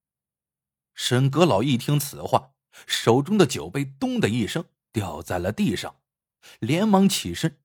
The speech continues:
朝欧先生深深一揖，毕恭毕敬地说：“先生既然瞧了出来，就一定有破解之法，万望先生不吝赐教，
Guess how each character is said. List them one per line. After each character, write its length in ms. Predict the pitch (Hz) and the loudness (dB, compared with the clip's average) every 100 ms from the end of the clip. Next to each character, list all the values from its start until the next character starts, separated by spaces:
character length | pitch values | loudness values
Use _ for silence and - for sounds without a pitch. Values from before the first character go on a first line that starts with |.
| _ | _
朝 280 | - 117 - | 0 2 4
欧 220 | 240 226 | 4 4
先 200 | 139 107 | 4 4
生 140 | 101 80 - | 2 -8 -14
深 340 | - - 143 | -8 0 2
深 220 | 131 127 147 | 4 2 2
一 180 | 104 | -4
揖， 220 | 90 170 - _ _ _ | -4 -6 -8 _ _ _
毕 260 | 226 196 131 | -4 -2 0
恭 240 | 180 202 | 2 2
毕 280 | 196 208 143 | 0 0 0
敬 200 | 214 165 | 0 0
地 80 | 85 | 0
说 360 | - 95 _ _ _ _ _ _ _ _ _ _ _ _ _ _ | -4 -6 _ _ _ _ _ _ _ _ _ _ _ _ _ _
：“先 300 | - - 101 | -4 2 2
生 400 | 98 85 78 - _ _ _ | 0 -4 -6 -10 _ _ _
既 220 | - 101 | -4 -2
然 200 | 82 98 | -4 -6
瞧 340 | 107 - 85 | -4 -2 2
了 120 | 160 170 | 4 4
出 220 | - 85 | 0 -10
来， 180 | - - _ _ _ - - | -10 -16 _ _ _ -20 -8
就 200 | 113 90 | -4 -4
一 260 | 85 127 | -4 -2
定 200 | 139 127 | 2 0
有 120 | 80 | 0
破 400 | 76 - - 156 | -10 -6 4 6
解 240 | 104 - - | 6 0 -6
之 220 | - 226 | 0 2
法， 240 | 135 - _ _ _ _ _ _ | 0 -4 _ _ _ _ _ _
万 200 | 110 113 | 4 4
望 160 | 101 107 | 4 2
先 240 | - 131 | 2 2
生 300 | 110 82 76 - _ | 2 -4 -8 -16 _
不 260 | 92 95 120 | -4 0 2
吝 180 | 110 92 | 0 -4
赐 320 | - - 135 | 0 4 4
教， 320 | - - - | 2 -6 -8